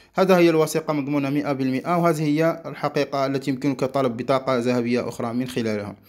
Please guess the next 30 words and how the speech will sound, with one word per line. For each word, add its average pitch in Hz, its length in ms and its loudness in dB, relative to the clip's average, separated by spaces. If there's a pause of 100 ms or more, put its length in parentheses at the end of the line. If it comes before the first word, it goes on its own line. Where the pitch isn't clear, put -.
(500)
بمجرد 220 400 4
أن 208 80 0
تقوم 202 260 0
بالدخول 160 440 0
إلى 139 640 0
الرابط 135 500 2 (600)
سوف 190 240 0
تنزل 156 340 0
إلى 139 100 2
الأسفل - 300 -4
حتى - 180 -8
تصل 165 260 0
إلى 156 200 0
هذه 147 260 2
الورقة 139 720 0
كما 156 220 -2
ترون، 170 420 2 (360)
طلب 165 340 4
إعادة 160 340 2 (100)
إرسال 160 260 0
بطاقة 160 360 -2
ذهبية 151 680 0 (220)
أو 165 100 -2
بطاقة 160 440 0
نقدية. 113 560 -6 (380)
سوف 214 200 -2
تقوم 220 240 4
فقط 226 300 0
بالنقر 180 360 2
عليها، 196 560 4